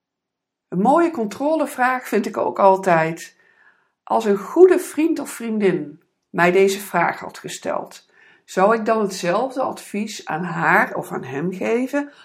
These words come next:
als mijn intuïtie aan mij gaf? Soms ben je nogal streng voor jezelf of twijfel je aan jezelf. Maar naar een ander toe ben je vaak veel neutraler.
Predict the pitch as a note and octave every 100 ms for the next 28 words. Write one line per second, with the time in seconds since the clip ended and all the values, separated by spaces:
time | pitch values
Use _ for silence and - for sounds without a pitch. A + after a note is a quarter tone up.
0 | - A3 G#3 G#3+ G3+ F#3+ F#3 G#3+ - -
1 | - F#3 F#3 F3+ E3+ D#3 - - - -
2 | - _ _ _ _ _ - C4 D#4 C#4+
3 | B3+ C4 C4 B3 A#3 - - G#3 G3+ F#3
4 | F#3 F3+ F3+ F3 D3+ E3 E3 - - -
5 | D#4 D#4+ - D3+ - C3+ C3+ D3 F3+ -
6 | - _ _ _ _ - - - E3 D#3+
7 | G#3 G#3 G3+ G#3 A3 C4 C4 A3 F3+ E3+
8 | F3 F#3+ G3 F#3+ F#3 F#3 F#3+ G3 F3+ F3
9 | - G3 G3 E3 F3+